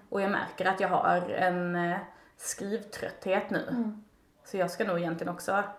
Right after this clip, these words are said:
Speaker 1: pausa lite och bara tänka. För att det är ju
Speaker 2: Mm.
Speaker 1: det, man behöver ju inte sluta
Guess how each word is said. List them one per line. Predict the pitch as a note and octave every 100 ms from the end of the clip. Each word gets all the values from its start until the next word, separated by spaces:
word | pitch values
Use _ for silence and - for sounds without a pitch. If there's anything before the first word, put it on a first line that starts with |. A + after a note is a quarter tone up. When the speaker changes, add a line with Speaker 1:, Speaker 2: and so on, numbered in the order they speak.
| - _ _ _ _ _ _ _ -
Speaker 1:
pausa | F3+ F3+ -
lite | F#3+ G#3 A3
och |
bara | A3+ A3+ A3
tänka. | - B3 B3 - - -
För | G#3
att | A3+
det |
är | G#3
ju |
Speaker 2:
Mm. | G3+ G3
Speaker 1:
det, | E3+
man | F3
behöver | F#3 F#3
ju | F#3+
inte | G3 F3
sluta | G3+ G3+ - E3+ E3 F3